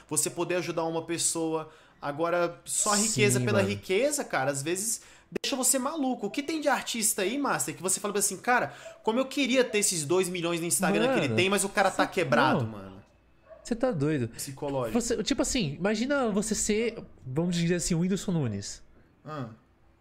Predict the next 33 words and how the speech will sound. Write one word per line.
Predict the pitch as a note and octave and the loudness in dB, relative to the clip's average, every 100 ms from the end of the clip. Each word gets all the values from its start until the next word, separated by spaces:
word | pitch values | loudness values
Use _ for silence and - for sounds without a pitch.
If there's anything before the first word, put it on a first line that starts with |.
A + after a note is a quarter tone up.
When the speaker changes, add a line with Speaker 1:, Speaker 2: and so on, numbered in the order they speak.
| _ | _
Speaker 2:
Será | - G#3+ B3 | -2 0 2
que | B3+ | 0
vale | B3+ | 0
a | A#3 | 0
pena | A3 F#3 | 0 0
você | E3+ | 0
ter | F3+ F3 | 0 -2
toda | - F#3+ | 0 0
a | |
grana | F#3 E3 E3+ | 0 0 0
que | E3 E3+ | 0 0
ele | C3+ | -2
tem | - D#3+ G3 C#3+ - - - - - _ | 0 0 0 -2 -6 -18 -20 -20 -20 _
pela | F3 F3 | 0 2
liberdade | F3 G#3+ F#3 D#3+ E3+ | 2 2 2 2 0
que | - | 0
ele | D#3+ | 0
perdeu? | - B2+ A#2+ D#3+ C3 - - - - - _ - _ _ _ _ _ _ _ _ - _ _ _ _ _ | 0 0 0 0 -2 -8 -16 -14 -14 -16 _ -20 _ _ _ _ _ _ _ _ -20 _ _ _ _ _
Ele | E3+ | -2
pode | F3+ G3 F3+ | 0 0 2
sair | F#3 D#3 | 0 2
na | C#3+ | 2
rua | C#3+ D3 | 2 0
de | A#2+ | 0
boa. | A#2 D3 D#3+ D3 C#3+ - - - _ _ | 0 2 2 0 -2 -8 -20 -20 _ _
Será | - | -4
que | F3 | 0
vale | E3 C#3+ | 0 0
a | |
pena? | F3 E3 A2 G#2+ | 0 0 0 -2
Speaker 1:
Não | A#2+ D3 | -6 -8
pode, | - A#2 G2 | -4 -4 -6
cara. | - A#2+ G2+ | -10 -10 -10